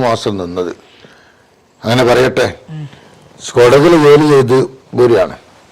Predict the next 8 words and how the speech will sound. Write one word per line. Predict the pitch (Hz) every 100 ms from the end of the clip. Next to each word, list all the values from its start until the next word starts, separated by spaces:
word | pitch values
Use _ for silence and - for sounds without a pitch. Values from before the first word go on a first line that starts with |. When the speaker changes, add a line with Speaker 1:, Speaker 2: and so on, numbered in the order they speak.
| _ _ _ -
Speaker 1:
റമദാനിൽ | 127 135 143 147 147 123
ഫുള്ളായിട്ട് | 131 131 120 117
അവിടെ | 110 110
നിന്ന് | 104 101 104 - _ _ _ _ _ _ _ _ _ _ 117
റമദാൻ | 120 123 139 147 151 -
കഴിഞ്ഞിട്ട് | 131 127 131 151 127 - 180 - - _ _ _
പെരുന്നാൾ | 117 123 139 165 180 143
നിസ്കാരം | - 120 120